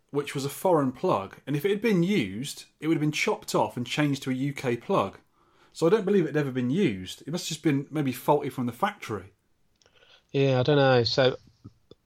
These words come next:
Speaker 2: uh, what's he called? Julian, who works there, th-, is,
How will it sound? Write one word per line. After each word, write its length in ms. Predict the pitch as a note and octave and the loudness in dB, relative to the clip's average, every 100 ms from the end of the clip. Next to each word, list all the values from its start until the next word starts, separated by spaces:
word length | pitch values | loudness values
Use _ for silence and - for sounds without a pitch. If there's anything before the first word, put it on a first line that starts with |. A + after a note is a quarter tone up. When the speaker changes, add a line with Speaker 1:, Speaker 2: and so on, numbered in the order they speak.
| _ _ _ _ | _ _ _ _
Speaker 2:
uh, 220 | - C#3 A#2+ | -4 -2 -2
what's 280 | A#2 B2+ - | -4 -8 -10
he 100 | - | -8
called? 220 | A#2 G#2+ | -6 -2
Julian, 420 | C#3+ C#3 A#2+ A2+ | 2 2 2 2
who 100 | A2 | 4
works 340 | A2+ A2+ - - | 6 4 4 2
there, 140 | G2 G2+ - - | 0 -2 -18 -16
th-, 180 | A2+ - - - | -16 -16 -14 -2
is, 300 | A2+ G2 | 0 0